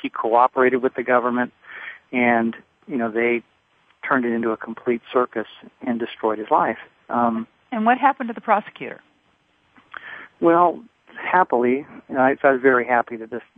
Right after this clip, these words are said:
Speaker 1: occurred. The state bar chose to investigate,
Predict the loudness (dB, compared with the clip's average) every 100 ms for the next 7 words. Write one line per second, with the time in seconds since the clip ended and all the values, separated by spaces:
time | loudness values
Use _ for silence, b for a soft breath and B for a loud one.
0 | -20 -20 -20 -18 -4 0 0 0 -4 -8
1 | -2 2 2 4 4 4 2 -2 0 2
2 | 0 -4 0 4 4 2 -2 -6 0 2
3 | 0 -4 -6 -4 -6